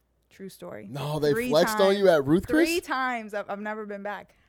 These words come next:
Speaker 1: Three times. I was, one time I was wearing,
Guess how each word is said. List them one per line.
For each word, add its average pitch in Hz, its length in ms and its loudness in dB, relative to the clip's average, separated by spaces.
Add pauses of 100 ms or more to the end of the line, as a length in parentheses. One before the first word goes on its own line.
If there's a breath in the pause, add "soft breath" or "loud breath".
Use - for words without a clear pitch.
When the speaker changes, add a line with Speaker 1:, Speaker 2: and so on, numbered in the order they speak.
(420)
Speaker 1:
Three 247 220 -12
times. 220 360 -12
I 185 80 -14
was, 185 140 -14
one 196 180 -14
time 208 180 -14
I 190 100 -12
was 185 100 -18
wearing, 180 380 -16